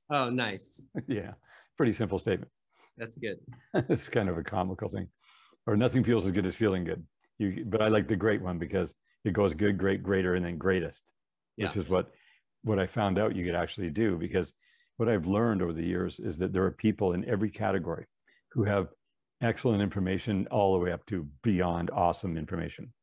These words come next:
Speaker 1: Yep.
Speaker 2: So depending on what level you're connecting in at, you're gonna spend a certain amount of time, energy, and money. Once you're at the very top levels, and you know Bo, he's, so Bo,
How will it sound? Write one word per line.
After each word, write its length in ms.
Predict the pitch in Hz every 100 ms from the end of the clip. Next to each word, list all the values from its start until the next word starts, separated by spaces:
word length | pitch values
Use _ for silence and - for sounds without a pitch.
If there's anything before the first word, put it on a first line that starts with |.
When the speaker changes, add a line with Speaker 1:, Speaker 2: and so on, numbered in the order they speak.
| _ _ -
Speaker 1:
Yep. 160 | 107 -
Speaker 2:
So 140 | 110
depending 360 | 95 104 117 107
on 140 | 90
what 160 | 101 -
level 200 | 98 90
you're 240 | 87 82
connecting 420 | - 101 95 107 90
in 140 | 101
at, 220 | 113 147 - _ _ _ _ _
you're 140 | 101
gonna 120 | 98 98
spend 400 | - 104 92 85 -
a 80 | 107
certain 240 | - 107 90
amount 180 | 90
of 100 | 82
time, 260 | - 104 92
energy, 280 | 92 85 85
and 100 | 82
money. 260 | 87 127 147 _ _ _ _ _ _ _ _
Once 200 | 113 107
you're 80 | 110
at 80 | 98
the 80 | 92
very 400 | 76 95 107 104
top 280 | 107 95 101
levels, 300 | 95 98 -
and 100 | 110
you 80 |
know 120 | 165 101
Bo, 240 | 95 80
he's, 200 | 95 - - - _ _ -
so 100 | 104
Bo, 480 | 82 113 131 104